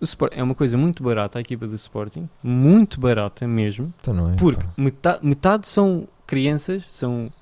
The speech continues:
Speaker 1: gajos que saíram do oitavo ano para ir jogar a bola. Acabaram o estudo do meio e foram para o Sporting.
Speaker 2: Yeah.
Speaker 1: Vão jogar. Metade. Depois, há muitos emprestados, há muitos velhos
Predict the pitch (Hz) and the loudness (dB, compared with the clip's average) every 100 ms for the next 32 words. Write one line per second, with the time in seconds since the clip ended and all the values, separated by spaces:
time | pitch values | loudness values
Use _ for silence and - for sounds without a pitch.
0 | _ _ - 123 131 - 139 131 131 131 | _ _ -4 -2 0 2 4 8 8 6
1 | 117 123 147 151 135 127 113 98 95 - | 4 2 2 0 0 0 -2 -4 -6 -12
2 | _ - - 123 123 127 120 135 123 123 | _ -10 -4 2 4 4 2 2 4 4
3 | 143 160 151 147 139 135 - 104 98 110 | 4 2 0 -2 -2 -6 -6 -8 -10 -16
4 | _ _ 95 95 101 _ _ - 117 113 | _ _ -6 -4 -6 _ _ -4 -2 0
5 | 113 95 - - - - 117 117 120 101 | -2 -4 -6 -18 -20 -8 -4 -2 0 -2
6 | - _ _ _ _ _ _ _ _ - | -6 _ _ _ _ _ _ _ _ -2
7 | 190 147 110 - 135 180 185 165 - 113 | 2 4 2 -4 -2 -2 -4 -6 -8 -10
8 | 127 190 - - _ _ _ - - 160 | -10 -14 -20 -20 _ _ _ -8 -2 0
9 | 196 180 139 131 131 123 170 - | 0 -2 -2 0 2 0 -4 -12